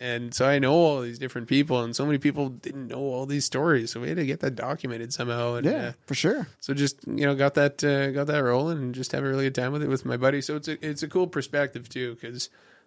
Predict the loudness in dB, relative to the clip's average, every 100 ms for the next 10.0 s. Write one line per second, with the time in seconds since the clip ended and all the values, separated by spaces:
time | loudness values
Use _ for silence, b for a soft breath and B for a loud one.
0 | -12 -6 -4 -2 -2 -2 -2 -4 -4 -2
1 | -2 -2 -8 -6 -8 -8 _ 0 2 2
2 | 4 2 2 0 -2 -4 -4 -4 -2 -2
3 | -2 -4 -8 -10 -14 -14 -12 -4 0 2
4 | 2 0 0 0 -2 -4 b b b b
5 | _ _ -20 -4 2 4 4 2 2 -2
6 | -2 -2 0 0 2 2 2 -2 -4 -8
7 | -10 -4 -2 0 0 2 2 0 -2 -2
8 | -6 -10 -6 -4 -4 -2 -2 2 2 2
9 | -4 -8 -10 -14 -14 -14 -4 -2 -2